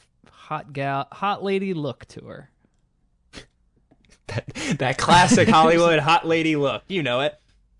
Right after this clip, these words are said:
Speaker 1: A hot
Speaker 2: You know, I know it
Speaker 1: y-,
Speaker 2: when I see it.
Speaker 1: picture a hot lady.
Speaker 2: <laughs> Um, I, I, what
Speaker 1: Picture
Speaker 2: <laughs> Oh, sorry.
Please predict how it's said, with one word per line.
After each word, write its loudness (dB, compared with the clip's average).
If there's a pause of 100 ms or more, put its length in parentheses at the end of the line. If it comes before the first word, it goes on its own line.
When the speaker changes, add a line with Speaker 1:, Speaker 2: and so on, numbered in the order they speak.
Speaker 1:
A -8
hot -4
Speaker 2:
You 4
know, 0
I 0
know 2
it 4
Speaker 1:
y-, 0
Speaker 2:
when -2
I -2
see -4
it. -4
Speaker 1:
picture -2
a 0
hot 2
lady. -2 (140)
Speaker 2:
<laughs> -4 (1900)
Um, -2 (100)
I, -8
I, 2
what -4
Speaker 1:
Picture -6 (400)
Speaker 2:
<laughs> -20
Oh, -8
sorry. -8